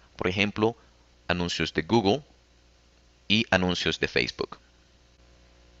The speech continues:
Una vez que hayas logrado atraer visitantes a tu sitio web, el próximo paso es convertirlos en oportunidades de venta. Para hacerlo, debes iniciar una conversación de la manera que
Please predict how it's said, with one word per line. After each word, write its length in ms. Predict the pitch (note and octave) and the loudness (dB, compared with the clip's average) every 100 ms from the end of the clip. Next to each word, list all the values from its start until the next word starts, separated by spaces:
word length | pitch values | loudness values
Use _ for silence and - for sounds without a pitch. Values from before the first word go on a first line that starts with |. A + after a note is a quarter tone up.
| - - | -20 -8
Una 160 | B2+ C3 | 4 6
vez 160 | A2+ - | 6 6
que 100 | F#2+ | 6
hayas 300 | G2 F#2+ F#2 | 6 6 4
logrado 380 | F2 E2+ E2+ | 4 4 6
atraer 340 | E2 - E2 F2 | 4 4 2 2
visitantes 600 | F2 - - G2+ - D#2 | 0 -2 2 0 2 0
a 60 | D2 | 4
tu 100 | D2+ | 4
sitio 260 | E2+ C#2 | 4 2
web, 180 | - - - - - - | -2 -4 -6 -20 -20 -10
el 100 | E2 | -4
próximo 320 | A2+ - A2 | 0 0 4
paso 320 | G2 G2 G2+ | 6 6 6
es 120 | F2+ | 2
convertirlos 680 | - E2+ E2+ - A2+ A#2 A2 - | 2 0 -2 -2 -4 -2 -4 -2
en 120 | F2+ | -4
oportunidades 640 | E2 E2 D#2+ D#2 D2 C#2 D2 | -4 -8 -4 0 2 0 -2
de 40 | |
venta. 340 | B1+ - - - _ _ _ - - - | -4 -4 -10 -10 _ _ _ -20 -10 2
Para 100 | F2+ | 4
hacerlo, 420 | - D3+ F2+ - - - - _ - | 6 6 4 -2 -8 -20 -20 _ 2
debes 280 | G#2+ A#2+ - | 4 4 2
iniciar 440 | A2+ G2 - G2+ G2+ | 0 2 6 6 4
una 140 | G2 | 0
conversación 640 | - F#2+ - - - E2+ | 0 0 2 2 0 -2
de 80 | E2+ | 0
la 80 | D#2+ | -2
manera 320 | D#2+ E2 F2 | 0 0 -2
que 460 | - E2+ D#2+ - | 0 -2 -2 -6